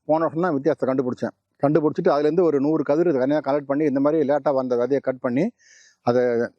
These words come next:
நாத்து விட்டு ஒரு ரெண்டு ட்ரே கிடச்சிது. ரெண்டு ட்ரே நாத்து விட்டு மிஷினோட நாலு லைன்ல போட்டு நட்டேன். அந்த நாலு லைனு வந்து இன்னைக்கு வந்து நல்லாவே வந்திருக்குது. கிட்டத்தட்ட ஒரு பத்து கிலோ அளவுக்கு விதை கிடைக்கும்னு நினைக்கிறேன்.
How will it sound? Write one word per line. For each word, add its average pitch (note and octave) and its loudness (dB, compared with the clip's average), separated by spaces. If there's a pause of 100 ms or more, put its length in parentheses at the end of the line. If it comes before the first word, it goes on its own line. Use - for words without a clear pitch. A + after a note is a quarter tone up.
நாத்து D3 0
விட்டு D3+ 0
ஒரு C#3 2
ரெண்டு C3 0
ட்ரே D3 -2
கிடச்சிது. D3+ -2
ரெண்டு C3 0
ட்ரே C#3 -2 (140)
நாத்து C3 -2
விட்டு B2+ -2
மிஷினோட C3 0
நாலு B2+ 0
லைன்ல C#3 0
போட்டு A#2 -4
நட்டேன். C3+ -2
அந்த B2+ -2
நாலு C3 0
லைனு C#3+ 0
வந்து E3 2
இன்னைக்கு C3 0
வந்து C3+ 2 (720)
நல்லாவே D#3+ 2
வந்திருக்குது. C#3+ 0 (540)
கிட்டத்தட்ட D#3 0
ஒரு C3 0
பத்து C#3 -2
கிலோ D3 2
அளவுக்கு D#3+ 0
விதை C#3 0
கிடைக்கும்னு C3+ -2
நினைக்கிறேன். B2+ -2